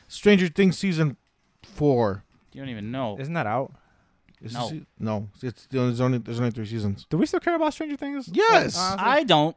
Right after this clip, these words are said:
Speaker 3: I don't.
Speaker 1: Oh, I
Speaker 2: I don't
Speaker 1: do.
Speaker 2: think I do.
Speaker 1: I do.
Speaker 3: I,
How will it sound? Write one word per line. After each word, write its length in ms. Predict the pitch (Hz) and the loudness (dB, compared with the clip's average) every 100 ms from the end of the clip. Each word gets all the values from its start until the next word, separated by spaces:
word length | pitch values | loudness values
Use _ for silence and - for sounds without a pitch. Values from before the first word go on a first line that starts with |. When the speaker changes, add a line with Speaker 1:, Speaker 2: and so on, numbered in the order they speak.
| - | -8
Speaker 3:
I 100 | 214 | -4
don't. 160 | 156 135 | 0 2
Speaker 1:
Oh, 40 | |
I 120 | 113 202 247 | 4 4 6
Speaker 2:
I 40 | |
don't 140 | 311 | 6
Speaker 1:
do. 40 | 247 | 6
Speaker 2:
think 160 | 214 | 2
I 100 | 175 | 2
do. 280 | 151 175 147 - _ | 0 -2 -4 -8 _
Speaker 1:
I 200 | 120 208 | -4 -2
do. 300 | 175 107 113 | -2 -2 -2
Speaker 3:
I, 80 | 151 | -4